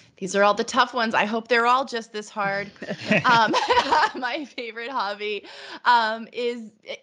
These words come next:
Speaker 1: gardening is how I spend most of my time and working in the yard in the summers. And then in the winters, we're skiers,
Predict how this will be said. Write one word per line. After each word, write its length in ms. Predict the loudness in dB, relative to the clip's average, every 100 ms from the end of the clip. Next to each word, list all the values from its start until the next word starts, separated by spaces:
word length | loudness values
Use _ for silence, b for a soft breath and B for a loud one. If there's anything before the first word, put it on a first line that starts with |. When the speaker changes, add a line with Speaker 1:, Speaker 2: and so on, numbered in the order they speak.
| -8
Speaker 1:
gardening 760 | -2 0 0 -6 -10 -10 -14 -16
is 140 | -18
how 180 | -6 -4
I 120 | -4
spend 320 | -6 -8 -8 -8
most 240 | -10 -10
of 60 | -10
my 100 | -10
time 380 | -8 -6 -6 -6
and 220 | -10 -6
working 340 | -6 -6 -8
in 140 | -8 -6
the 60 | -2
yard 580 | 0 2 0 -2 -6 -18 _
in 120 | -10
the 60 | -4
summers. 500 | -2 0 -2 -6 -12 B B -8
And 240 | -2 -2 -2
then 220 | -4 -6
in 340 | -6 -6 -6 -4
the 140 | -6
winters, 720 | -4 -6 -4 0 0 0 -4
we're 140 | -4 -2
skiers, 580 | -2 -6 -6 -8 -12